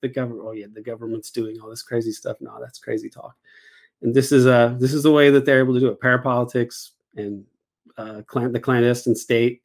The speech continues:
and just whole realms of policy that don't get talked about.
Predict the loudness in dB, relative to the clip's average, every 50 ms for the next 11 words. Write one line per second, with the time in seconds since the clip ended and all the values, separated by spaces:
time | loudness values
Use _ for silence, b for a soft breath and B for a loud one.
0 | _ -10 -6 -4 -4 -4 -4 -6 -8 -4 -2 0 2 2 2 2 0 0 2 2
1 | 2 0 0 -4 -8 _ -14 -12 -12 -12 _ -12 -12 -10 -8 -8 -10 -8 -10 -10
2 | -10 -10 -12 -12 -12 -14 -16 -18 -20 -20 _ -20 -20 -20 -20 _